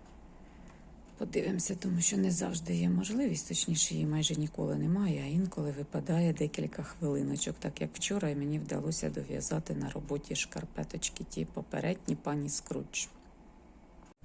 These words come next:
А ще вам хочу показати, що я ось в своєму кардиганчику. Одягаю, коли прохолодно. І сиджу.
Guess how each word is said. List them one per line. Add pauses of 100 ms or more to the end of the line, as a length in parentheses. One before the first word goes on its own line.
(260)
А
ще
вам
хочу
показати,
що
я
ось
в
своєму
кардиганчику. (1300)
Одягаю,
коли
прохолодно. (3500)
І (720)
сиджу.